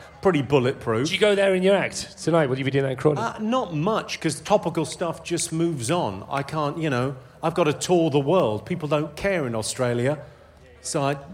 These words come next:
Speaker 1: write stuff that's slightly more universal. But yeah, there's plenty of stuff about Boris Johnson.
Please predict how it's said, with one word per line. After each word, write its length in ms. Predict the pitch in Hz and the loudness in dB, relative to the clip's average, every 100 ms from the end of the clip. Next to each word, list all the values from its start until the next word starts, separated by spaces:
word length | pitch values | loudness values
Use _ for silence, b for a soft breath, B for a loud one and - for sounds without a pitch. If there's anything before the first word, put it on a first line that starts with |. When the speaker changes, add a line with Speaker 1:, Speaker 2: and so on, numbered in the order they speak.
| 147 | -6
Speaker 1:
write 240 | 151 156 | -4 -4
stuff 280 | - 151 135 | -2 -4 -2
that's 140 | 165 160 | -6 -4
slightly 280 | 143 147 | -4 -2
more 160 | 143 135 | -2 -2
universal. 480 | 131 151 180 - 127 | -2 0 0 0 -4
But 140 | 170 | -2
yeah, 220 | 214 180 | 0 0
there's 200 | 120 143 | 0 -2
plenty 280 | - 202 156 | -2 -2 -2
of 60 | 123 | -2
stuff 240 | - 127 | -2 -4
about 380 | 107 113 104 - B B B - | -4 -4 -4 -8 B B B -2
Boris 320 | 131 107 - | 0 0 -4
Johnson. 540 | - 117 123 - 107 | -4 -4 -4 -6 -10